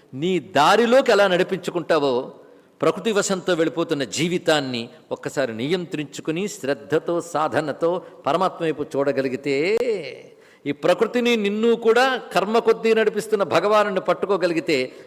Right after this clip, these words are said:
వాడు వీటికి అతీతంగా ఉన్నాడు కనుక నువ్వు అతీతుడు కాగలవు. ఇది గ్రహించవలసినటువంటి అంశం ఇక్కడ. అది చెప్తూ భూతగ్రామమిమం కృత్స్నం అవశం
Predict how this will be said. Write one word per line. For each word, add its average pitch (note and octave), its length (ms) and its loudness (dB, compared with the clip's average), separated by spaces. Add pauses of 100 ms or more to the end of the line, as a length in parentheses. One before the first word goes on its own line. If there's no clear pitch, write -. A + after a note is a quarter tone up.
వాడు D#3+ 160 2
వీటికి E3+ 240 2
అతీతంగా C4 460 2
ఉన్నాడు A3 240 2
కనుక G3+ 200 -2
నువ్వు G3+ 160 2
అతీతుడు F3+ 460 0
కాగలవు. B2 720 -2
ఇది D3 240 -12
గ్రహించవలసినటువంటి B2+ 800 -14
అంశం G#2+ 220 -18
ఇక్కడ. A2 440 -10 (420)
అది C#3+ 140 0
చెప్తూ D#3 520 0
భూతగ్రామమిమం G3 1500 2 (120)
కృత్స్నం A#3+ 400 0 (480)
అవశం A3 540 2